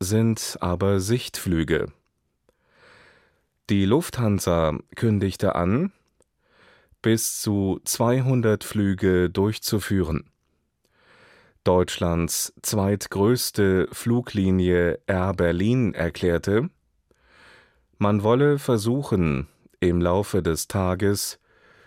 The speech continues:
zum normalen Flugverkehr zurückzukehren.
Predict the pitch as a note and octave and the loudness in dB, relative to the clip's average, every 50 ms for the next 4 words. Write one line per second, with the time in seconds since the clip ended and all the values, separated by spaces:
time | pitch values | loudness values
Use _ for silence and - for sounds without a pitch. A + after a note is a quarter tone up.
0 | _ _ - - - A#2+ G#2+ G2 F#2+ F#2+ F#2 F#2+ - - F#2+ F#2+ F2+ F#2 F#2+ F#2+ | _ _ -10 -6 -2 0 2 2 2 2 0 0 -2 -2 -2 0 2 2 2 2
1 | F#2+ G2+ A2 A#2 A#2 A#2 A2+ A2+ G#2+ - - A#2 A#2 A2+ G#2+ - - - F#2 E2+ | 2 0 0 0 0 2 0 0 -2 -2 -2 -2 -2 -2 -2 -4 -4 -2 -2 -2
2 | - - - F2 D#2 D2+ D2 C#2+ C#2+ - _ - - - G#2+ G2 A2 A#2 - - | -2 -2 0 0 2 2 0 -2 -4 -8 _ -10 -6 -4 -2 0 0 -2 -2 -4
3 | - G#2 E2+ - - F2 E2 C#2 D2 D2 - - | -4 -4 -4 -2 -2 -2 -2 -2 -4 -6 -6 -8